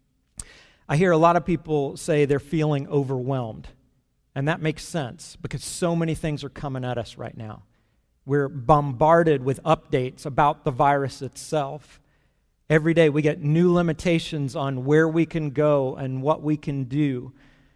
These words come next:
A lot of us parents are trying to figure out homeschool for the first time. And we're also concerned about our jobs and a very unstable economy. You put all of these things together, and yeah, it's stressful. It is overwhelming.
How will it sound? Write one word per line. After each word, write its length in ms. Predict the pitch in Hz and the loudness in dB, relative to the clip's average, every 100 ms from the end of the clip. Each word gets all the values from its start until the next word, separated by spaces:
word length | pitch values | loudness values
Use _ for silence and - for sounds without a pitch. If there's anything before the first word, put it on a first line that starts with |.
| _ _ - | _ _ 2
A 60 | |
lot 160 | 147 175 | 6 8
of 100 | 175 | 6
us 100 | 165 | 0
parents 540 | - 190 190 175 - | 0 2 4 4 0
are 80 | 156 | -8
trying 360 | - 180 165 151 | -2 -2 0 -2
to 40 | |
figure 380 | - 170 160 160 | -2 -2 2 4
out 180 | 165 175 | 2 0
homeschool 880 | - 160 196 185 - 147 139 117 | -2 0 2 -2 -6 -6 -4 -4
for 140 | - 139 | -6 -8
the 100 | 127 | -8
first 380 | - 127 - - | -8 -8 -8 -6
time. 420 | 135 123 117 131 _ _ _ _ _ _ _ _ | -6 -4 -8 -12 _ _ _ _ _ _ _ _
And 120 | 120 | -10
we're 120 | 127 | -6
also 360 | 156 151 - 147 | -2 -2 -2 -6
concerned 580 | - 143 - 151 147 135 | -4 -6 -4 -4 -2 -2
about 220 | 139 143 | 0 0
our 120 | 151 | 0
jobs 800 | 139 143 175 147 113 110 - - _ - | -2 -2 -2 -2 -8 -10 -18 -20 _ -10
and 140 | 131 | -6
a 20 | |
very 380 | 117 139 135 135 135 | -4 -2 -2 -2 -4
unstable 760 | 143 143 - - 143 139 135 | -4 -4 -6 -4 -2 -2 -6
economy. 600 | 139 - 175 170 113 110 _ _ _ _ _ _ _ _ - | -8 -12 -12 -12 -14 -16 _ _ _ _ _ _ _ _ -8
You 100 | 160 | 4
put 140 | 214 | 8
all 180 | 208 226 | 10 10
of 60 | 208 | 8
these 220 | 202 - | 4 2
things 320 | 220 202 - | 2 2 -2
together, 460 | 190 160 208 190 160 | -2 2 2 2 -2
and 340 | 165 160 160 | -4 -6 -2
yeah, 200 | 196 139 | -4 -4
it's 180 | 151 151 | -6 -10
stressful. 680 | - - 185 196 - 131 113 | -12 -8 -8 -8 -8 -10 -2
It 220 | 165 175 - | 0 2 4
is 400 | 196 214 151 - | 4 4 -2 -6
overwhelming. 720 | 156 127 131 113 117 107 - | -6 -4 -6 -8 -10 -10 -14